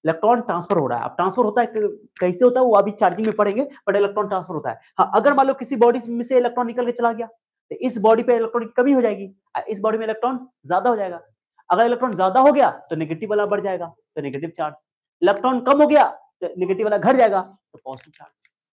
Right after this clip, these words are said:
ओके, तो अगर मान लो कि इसमें से मैंने दो इलेक्ट्रॉन निकाल के मैंने दो, दो नेगेटिव बाहर निकाल दिया,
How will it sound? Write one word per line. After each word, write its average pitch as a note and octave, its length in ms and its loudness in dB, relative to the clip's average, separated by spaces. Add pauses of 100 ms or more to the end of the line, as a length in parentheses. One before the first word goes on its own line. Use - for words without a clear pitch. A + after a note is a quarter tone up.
(460)
ओके, A3+ 240 2
तो - 320 -10
अगर C4+ 260 2
मान C4 140 4
लो C4 80 2
कि C4 80 -4
इसमें C4 160 -4
से B3 80 -6
मैंने A#3 220 -6
दो B3 300 0
इलेक्ट्रॉन A3+ 320 -2
निकाल G#3 240 -2
के B3 140 -6
मैंने G#3 180 -6
दो, A3 200 -6
दो G#3 240 0
नेगेटिव G3 340 -6
बाहर F3 320 0
निकाल C#3 180 -10
दिया, A#2 200 -20